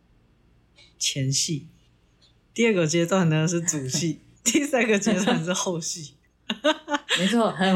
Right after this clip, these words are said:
Speaker 2: 完整，
Speaker 1: 但是，
Speaker 2: 要一套的。
Speaker 1: 但是我讲完之后，我还是听不懂我们到底想讲什么。
Speaker 2: <laughs> 好啦，我们先来聊约会前的准备怎么样？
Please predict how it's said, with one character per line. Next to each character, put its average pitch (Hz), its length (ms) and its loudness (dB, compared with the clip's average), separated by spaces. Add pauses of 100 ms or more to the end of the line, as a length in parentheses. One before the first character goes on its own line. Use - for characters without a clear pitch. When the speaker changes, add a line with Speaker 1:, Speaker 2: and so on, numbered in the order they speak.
(120)
Speaker 2:
完 214 160 4
整， 349 120 2
Speaker 1:
但 - 160 4
是， - 120 2
Speaker 2:
要 220 120 2
一 180 100 2
套 185 320 0
的。 139 280 -2 (160)
Speaker 1:
但 311 120 2
是 311 120 2
我 220 180 4
讲 196 220 0
完 160 160 0
之 160 140 -2
后， 196 400 -2
我 156 100 2
还 156 100 2
是 196 140 -2
听 170 240 -4
不 180 80 -2
懂 143 340 -8 (140)
我 170 100 -4
们 160 160 0
到 175 140 0
底 156 80 0
想 135 220 -8
讲 127 180 -14
什 - 80 -20
么。 - 80 -20 (880)
Speaker 2:
<laughs> 320 1200 0
好 208 80 2
啦， 202 180 4
我 196 140 2
们 220 160 4
先 339 220 4
来 262 200 4
聊 202 320 2 (200)
约 269 180 4
会 277 260 4
前 135 380 -4
的 131 420 0 (200)
准 143 340 -2
备 175 380 0 (480)
怎 143 120 -10
么 123 120 -8
样？ 123 280 -6